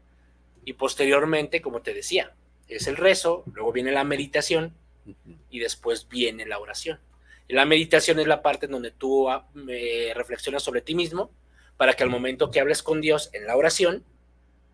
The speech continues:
Speaker 1: puedas fluir libremente.
Speaker 2: Y fíjate, para contestarle a Diana Romero,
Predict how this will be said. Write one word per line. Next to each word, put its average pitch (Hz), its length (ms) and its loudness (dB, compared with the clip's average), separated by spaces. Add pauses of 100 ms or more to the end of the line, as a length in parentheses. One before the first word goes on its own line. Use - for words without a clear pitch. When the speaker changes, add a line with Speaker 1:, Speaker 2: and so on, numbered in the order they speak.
(220)
Speaker 1:
puedas 135 340 0
fluir 120 260 -6
libremente. 113 540 -12 (640)
Speaker 2:
Y 139 80 2
fíjate, 160 300 4
para 135 240 8
contestarle 139 540 4
a 156 60 10
Diana 147 560 4
Romero, 120 600 2